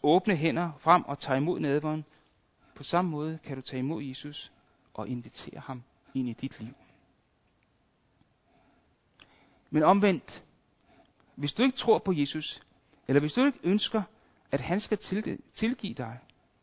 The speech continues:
så lad være at tage nadver. Paulus skriver også, at vi skal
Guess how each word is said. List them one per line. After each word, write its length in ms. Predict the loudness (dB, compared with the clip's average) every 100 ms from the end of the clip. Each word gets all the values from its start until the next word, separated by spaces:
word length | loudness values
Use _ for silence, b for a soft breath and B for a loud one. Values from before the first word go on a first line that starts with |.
| _ _ _ _ _ _ _
så 160 | -8 -6
lad 100 | -4
være 180 | -4
at 80 | -6
tage 200 | -8 -10
nadver. 320 | -8 -10 -14 -18 _ _ _ _ _ _ _ _ _ _ _ _ _ _ _ _ _ _ _ _ _ _ _ _ _ _ _ _ _ _ _ b b b b b
Paulus 280 | 8 8 8
skriver 240 | 6 8
også, 180 | 8 8
at 100 | 2
vi 60 | 2
skal 300 | 4 4